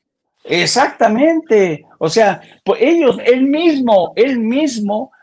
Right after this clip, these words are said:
puso fo-, una fotografía donde decía que había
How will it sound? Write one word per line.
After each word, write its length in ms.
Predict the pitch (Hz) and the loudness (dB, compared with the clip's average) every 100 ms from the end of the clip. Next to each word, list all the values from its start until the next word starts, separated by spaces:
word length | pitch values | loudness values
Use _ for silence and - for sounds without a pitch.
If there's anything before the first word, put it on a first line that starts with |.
| _ | _
puso 440 | - 233 370 - 220 | -2 2 2 0 -6
fo-, 180 | 160 - | -6 -12
una 260 | 175 240 214 | -6 -4 -2
fotografía 760 | 160 151 139 139 - 160 165 | -4 -4 -4 -4 -4 -6 -4
donde 340 | 160 165 165 143 | -6 -4 -2 -2
decía 720 | 156 175 160 214 285 240 208 - - _ | -2 -6 -6 -4 -2 -2 -6 -12 -20 _
que 100 | 190 | -2
había 540 | 175 165 220 240 208 | -2 -2 -2 0 -2